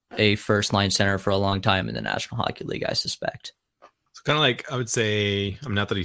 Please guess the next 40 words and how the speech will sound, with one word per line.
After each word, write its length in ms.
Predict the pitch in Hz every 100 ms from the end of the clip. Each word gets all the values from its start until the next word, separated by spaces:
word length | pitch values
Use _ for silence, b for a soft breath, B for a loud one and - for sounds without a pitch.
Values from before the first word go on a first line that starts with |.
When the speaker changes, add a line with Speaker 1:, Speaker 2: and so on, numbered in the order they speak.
| -
Speaker 2:
plays 360 | - 104 92
like 160 | 90 82
him, 80 | 87
but 120 | 90
like 140 | 95
Logan 380 | 107 107 107 107
Couture, 540 | 98 92 - 98 92 85
kinda, 380 | 95 87 87 90
where 160 | 104
he's 240 | 95 95 98
a, 240 | 90 90 - b b b b -
at 80 | 120
his 100 | -
peak, 400 | - 139 139 123
he's 140 | 104
maybe 260 | 113 113 104
a 60 |
seventy 800 | - 120 104 107 104 104 101 101 - _ _
point 500 | - - 95 98 -
player, 400 | - 98 95 95 92
eighty 280 | 98 101
points. 240 | - 98 165
Speaker 1:
I 40 |
think 220 | 185 240
Fantilli's 580 | 214 180 143 156 139 117
ce-, 320 | - 117 110 - _
ceiling 420 | - - 127 113 104
is 140 | 101
higher 340 | 113 98 85
than 300 | 110 76 - _
Couture. 400 | 110 - - 113 _ _ _ _ -
Speaker 2:
Okay. 300 | 98 85 87 - _ _ _ _ _ _ _ _ - _ _ _ -
Cool. 260 | 107 85
Speaker 1:
Um, 380 | 113 113 113 113
but 340 | 139 131 123
in 140 | 135 127
terms 280 | 165 156 147
of, 100 | 123
like, 220 | 120 -
overall 760 | 127 127 117 117 117 117 -